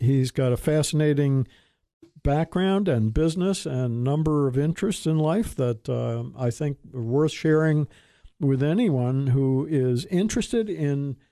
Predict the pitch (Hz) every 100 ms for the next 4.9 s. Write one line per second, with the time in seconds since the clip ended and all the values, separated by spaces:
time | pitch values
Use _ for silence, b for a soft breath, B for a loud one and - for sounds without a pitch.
0 | _ _ _ 127 160 214 240 220 202 170
1 | 185 208 208 196 - 147 135 131 120 135
2 | 143 190 196 202 156 - 202 214 185 151
3 | 135 139 135 123 160 151 127 117 123 147
4 | 180 202 175 190 180 196 185 -